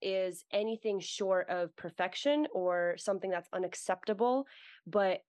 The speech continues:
I would define perfectionism as just having this need to be perfect, to do things perfectly, or to appear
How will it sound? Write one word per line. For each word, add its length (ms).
I 460
would 320
define 680
perfectionism 880
as 200
just 220
having 400
this 200
need 400
to 280
be 180
perfect, 760
to 100
do 260
things 360
perfectly, 880
or 380
to 240
appear 800